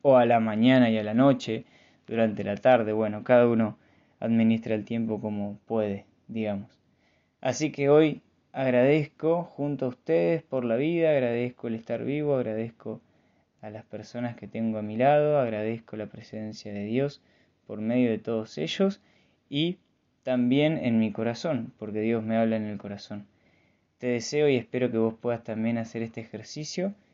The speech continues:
y agradecer junto conmigo el don de la vida y agradecerle a Dios porque Dios es.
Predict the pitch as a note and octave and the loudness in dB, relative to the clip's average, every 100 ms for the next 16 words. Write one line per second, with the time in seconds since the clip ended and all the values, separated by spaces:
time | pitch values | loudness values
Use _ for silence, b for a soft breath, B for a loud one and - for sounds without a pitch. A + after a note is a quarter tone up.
0 | b - A#2+ A2 G#2+ G#2 G#2+ A2+ A2+ A2 | b -6 0 0 0 2 4 6 6 4
1 | G#2+ - B2 A2 B2 A#2 A2 G#2+ G#2+ A2 | 0 2 2 2 -2 -4 -4 -4 -4 0
2 | C3 C#3+ D3 b b _ G#2+ A2 A2+ B2+ | 2 2 0 b b _ -6 0 4 6
3 | B2 A2 G#2+ A#2 B2+ C3+ C3+ - A2 G#2+ | 6 4 0 2 2 2 -2 -6 -6 -6
4 | G#2+ - A2+ G#2+ G#2+ A#2 C3+ - _ _ | -8 -8 -6 -4 -2 -2 -2 -6 _ _
5 | _ _ _ - G#2+ G2+ G#2+ G#2 G2+ A2+ | _ _ _ -12 -12 -10 -8 -6 -6 -2
6 | A2 A2 G#2 - G#2+ G2+ - | 0 0 -2 -12 -16 -16 -18